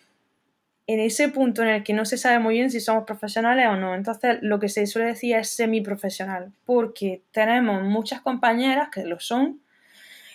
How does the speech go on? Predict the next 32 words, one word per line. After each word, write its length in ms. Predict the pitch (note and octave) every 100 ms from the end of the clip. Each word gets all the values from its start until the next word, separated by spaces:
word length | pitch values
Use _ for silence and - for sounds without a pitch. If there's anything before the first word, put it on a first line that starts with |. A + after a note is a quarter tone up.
| - _
am, 1000 | A3 G#3+ G3+ G3+ G3 G3 F#3+ F#3+ F#3+ F#3+ -
pero 160 | A3
aún 80 | G#3
así, 400 | G#3 A3+ C4 B3+ - -
aún 280 | - G3 G#3
así 260 | G#3 C4 C4+
tienen 320 | C4+ B3 A3+
trabajo, 640 | G#3 F#3+ A3+ - F#3+ F#3 _ _ -
ah, 800 | G3 G3 F#3+ F#3+ F#3 F#3 F#3 F#3
porque, 580 | G3+ G3+ G3 F3+ F3+ -
porque 380 | F#3+ - F3 F#3
esa 160 | F#3+
es 60 | G3
la 120 | F#3
vida 280 | G3 F#3+ F#3+
que 80 | F#3+
han 140 | F3+
llevado 240 | F3+ F3
toda 180 | F3 F3+
su 120 | -
vida. 200 | F#3+ C4 G3+
O 40 |
sea, 140 | -
han 80 | -
hecho 180 | G3 G3+
su 120 | G3+
estudio 600 | G#3 - D4 C#4 C4 C#4+
y 80 | C4
han 120 | F#3+
llevado 280 | G3+ G#3 F#3
el 100 | F3
rugby. 540 | G3+ B3+ G#3 G3 F#3